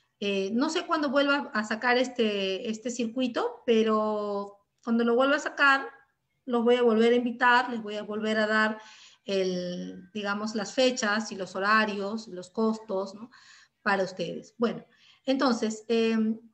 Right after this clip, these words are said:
la idea de sacar Lima Escondida ha sido de sacar esa Lima que no conoces, ¿no? Esa Lima que está escondida, que está ahí, pero, pero no la buscamos, ¿no? Eh, entonces,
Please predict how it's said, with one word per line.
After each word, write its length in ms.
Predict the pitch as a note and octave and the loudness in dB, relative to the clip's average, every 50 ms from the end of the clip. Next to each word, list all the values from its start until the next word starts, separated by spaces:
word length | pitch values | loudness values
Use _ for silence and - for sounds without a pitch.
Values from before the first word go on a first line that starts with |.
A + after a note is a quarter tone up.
| - - | -12 -4
la 160 | - C4+ C4+ C#4 | 0 2 2 4
idea 180 | D#4 F4 F#4+ | 4 4 4
de 80 | G#4 G4 | 4 4
sacar 300 | F#4+ D4 C4+ - D4+ D#4 | 0 -2 -2 -2 -4 -4
Lima 220 | D#4+ E4 E4+ F4 | -4 -6 -4 -4
Escondida 560 | F4+ F4+ - - A#3+ B3 C#4 C#4 C#4 C#4+ D4 | -6 -4 -2 -2 0 0 0 0 2 2 2
ha 60 | C#4+ C#4 | 2 0
sido 220 | C#4 C#4 C4+ C#4 | -2 -4 -2 -2
de 100 | C#4+ C#4+ | -2 -2
sacar 480 | C#4 C4 - - A#3+ A#3 A#3+ A#3 A#3 A#3 | -2 -6 -4 0 0 2 2 0 -2 -4
esa 200 | C4 B3+ C4 D4+ | -4 -4 -4 -2
Lima 280 | C#4+ C#4 C#4+ D4 D4+ D4 | -2 -2 0 0 -2 -2
que 100 | C#4 A3 | -2 -2
no 140 | A3 A#3 | -2 -2
conoces, 600 | - A#3+ A3 A#3 B3 A#3 - - - E3+ D#3+ - | 0 2 2 4 4 2 0 -2 -6 -10 -12 -10
¿no? 140 | G#3 G3+ A3 | -6 -4 -2
Esa 180 | A#3 - - A3+ | -2 -2 0 0
Lima 320 | A3+ A3+ A#3+ A#3+ B3+ B3+ | 0 2 2 0 0 -2
que 60 | A#3+ | -4
está 140 | G#3+ - - | -6 -6 -6
escondida, 680 | A3 A3 - - G3 G3 F#3+ A#3 A3+ A3 G3 F#3 E3+ E3+ | -6 -6 -6 -8 -6 -4 -2 0 0 0 0 -2 -4 -6
que 80 | - F#3+ | -10 -12
está 180 | - - C4+ | -6 -2 0
ahí, 300 | B3+ B3+ C#4 C4+ B3 - - | 2 2 4 2 2 0 -2
pero, 380 | G#3 F#3+ F#3+ F#3+ F#3 F#3+ - - - - - _ _ - | -4 -4 -4 -4 -4 -6 -8 -14 -20 -20 -20 _ _ 0
pero 160 | A#3 A3 A3 | 2 4 4
no 100 | A3 A#3+ | 4 4
la 120 | C4+ C#4+ | 4 4
buscamos, 760 | C4+ A3+ A3+ - - - B3 A#3 A3 G3 F3 E3+ F3 F3+ - - | 2 0 -2 -6 -2 2 4 4 4 4 2 -2 -6 -10 -12 -14
¿no? 220 | G3 G#3 A3+ A3 - - - - - - _ _ - | -12 -12 -12 -14 -16 -20 -20 -20 -20 -20 _ _ -6
Eh, 380 | G#3 G3 F#3+ F#3+ F#3+ F#3+ - - | -2 0 2 2 2 0 0 -2
entonces, 580 | A3 A3 A#3 A3 - A3+ A3+ - - - - | -2 -2 0 0 -2 -4 -4 -6 -12 -18 -20